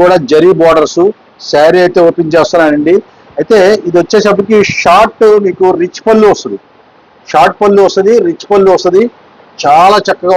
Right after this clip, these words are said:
ఉంటుంది. మొత్తం టోటల్ డిజిటల్ ప్రింట్స్. చూడండి అసలు శారీ అసలు ఎంత బాగుంటుందో. మెత్తగా ఉండే ఫ్యాన్సీ పట్టు శారీ, బెన్నీ క్రేప్ శారీ. అంటే, క్రేప్ కూడా కాదండి, బెన్నీ జార్జెట్ అంటారు. ఇది క్రేప్ వేరు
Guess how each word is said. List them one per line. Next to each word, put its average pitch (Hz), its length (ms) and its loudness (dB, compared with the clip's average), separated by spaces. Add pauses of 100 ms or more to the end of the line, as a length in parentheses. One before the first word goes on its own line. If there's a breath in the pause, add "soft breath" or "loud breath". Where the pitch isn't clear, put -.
ఉంటుంది. 165 300 -4 (420)
మొత్తం 220 300 -4 (240)
టోటల్ 214 520 2
డిజిటల్ 180 300 -4
ప్రింట్స్. 143 260 -6 (240)
చూడండి 143 260 -2
అసలు 123 220 -6
శారీ 143 200 2 (120)
అసలు 139 220 -2
ఎంత 131 180 -2
బాగుంటుందో. 127 420 0 (580)
మెత్తగా 185 540 0 (140)
ఉండే 165 240 -2 (220)
ఫ్యాన్సీ 160 420 -2 (100)
పట్టు 147 240 -4 (100)
శారీ, 156 260 2 (140)
బెన్నీ 160 280 0 (200)
క్రేప్ 185 320 0
శారీ. 156 300 0
అంటే, 165 140 -2 (160)
క్రేప్ 190 300 0
కూడా 214 200 2
కాదండి, 170 300 0 (100)
బెన్నీ 190 200 -2 (120)
జార్జెట్ 165 420 0
అంటారు. 120 260 -4
ఇది - 100 -20 (640)
క్రేప్ 214 320 0
వేరు 160 220 2